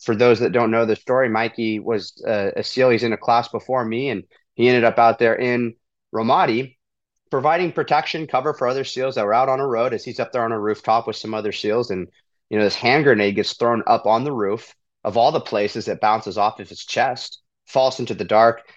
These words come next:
And if you could imagine, the setup was that he had an exit just a, a step pivot away. So he totally could have saved himself. But here's the rub, is that there's other seals that are on the roof in these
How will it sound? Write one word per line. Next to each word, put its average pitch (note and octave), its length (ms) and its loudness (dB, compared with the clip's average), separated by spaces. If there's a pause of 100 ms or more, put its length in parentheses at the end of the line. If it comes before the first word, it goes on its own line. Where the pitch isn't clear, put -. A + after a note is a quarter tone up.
(100)
And G2+ 80 -4
if G#2+ 80 -2
you D#3+ 80 0
could C#3+ 140 2
imagine, A#2 520 2
the F#2+ 60 -6
setup C#3+ 420 0
was G#2+ 180 -2
that G2+ 200 -2
he E3 120 -6
had C3 180 0
an G2 180 -6
exit A#2 400 -2
just A#2 220 -6
a, G2 200 -2 (320)
a A2+ 100 2
step - 380 -2
pivot C#3 240 -2
away. A2+ 440 0
So A#2 140 -4
he D3 160 -6
totally D#3 440 -2
could C3 180 -4
have G#2 80 -8
saved C3+ 420 -2 (500)
himself. C#3 600 0
But A#2+ 140 -4
here's C#3+ 240 -2
the A#2+ 100 -6
rub, C#3+ 280 0
is A#2 80 -6
that A2 120 -4
there's A#2 160 -6
other C3+ 160 -2
seals C#3 320 -4
that A#2 140 -4
are A#2 80 -2
on B2+ 160 2
the A2+ 100 -4
roof C#3+ 380 -4
in G#2+ 100 -8
these G2 260 -8